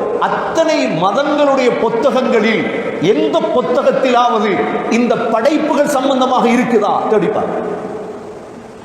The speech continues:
குர்ஆன்ல மட்டும்தான் உங்களுக்கு கிடைக்கும். குர்ஆன்ல மட்டும்தான் உங்களுக்கு கிடைக்கும் இந்த படைப்புகளுடைய விடயம்.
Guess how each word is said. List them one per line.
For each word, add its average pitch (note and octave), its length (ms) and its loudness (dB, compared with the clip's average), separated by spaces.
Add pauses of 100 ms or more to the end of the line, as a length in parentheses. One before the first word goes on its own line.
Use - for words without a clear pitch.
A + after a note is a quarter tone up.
(720)
குர்ஆன்ல C#3+ 600 0
மட்டும்தான் A#3 540 0
உங்களுக்கு E3 360 0
கிடைக்கும். - 460 -4 (1300)
குர்ஆன்ல B3 560 2
மட்டும்தான் C#4+ 500 0
உங்களுக்கு A#3+ 300 2
கிடைக்கும் A3 380 2
இந்த F#3+ 160 2
படைப்புகளுடைய F3 1080 2
விடயம். C3 480 0